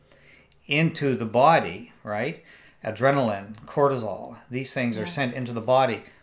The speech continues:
Speaker 1: pounding on you. Your body is almost like
Speaker 2: Pounding
Speaker 1: over-
Speaker 2: on you is an excellent word.
Speaker 1: Right. And so what happens is that,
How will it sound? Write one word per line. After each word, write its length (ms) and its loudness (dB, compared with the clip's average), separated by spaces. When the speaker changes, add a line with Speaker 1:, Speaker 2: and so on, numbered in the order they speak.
Speaker 1:
pounding 440 0
on 200 -8
you. 200 -14
Your 140 -6
body 380 2
is 160 -10
almost 240 -4
like 180 -8
Speaker 2:
Pounding 300 2
Speaker 1:
over- 120 12
Speaker 2:
on 60 8
you 40 0
is 100 0
an 120 2
excellent 580 -4
word. 380 -8
Speaker 1:
Right. 280 8
And 120 2
so 120 4
what 140 6
happens 360 6
is 160 0
that, 280 4